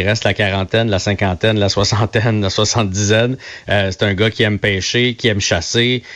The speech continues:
euh, qui veut s'occuper de sa famille. Fait que je pense pas qu'il a envie de boiter ou de se promener en fauteuil roulant rendu à cinquante-deux ans parce qu'il a essayé un retour au jeu. Fait que ça, c'est, moi, c'est l'impression que, que j'ai eue aujourd'hui.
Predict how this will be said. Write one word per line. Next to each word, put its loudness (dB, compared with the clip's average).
euh, 0
qui -4
veut 2
s'occuper 0
de -6
sa 0
famille. 2
Fait -4
que -6
je -10
pense -2
pas -2
qu'il 0
a 0
envie -2
de -4
boiter 0
ou 2
de -12
se -2
promener 0
en 0
fauteuil -2
roulant 0
rendu 0
à 2
cinquante-deux 0
ans 0
parce -2
qu'il 0
a -4
essayé 0
un 0
retour 0
au 0
jeu. -2
Fait 0
que -4
ça, 2
c'est, 0
moi, 4
c'est 2
l'impression 0
que, 2
que 0
j'ai 0
eue 2
aujourd'hui. 2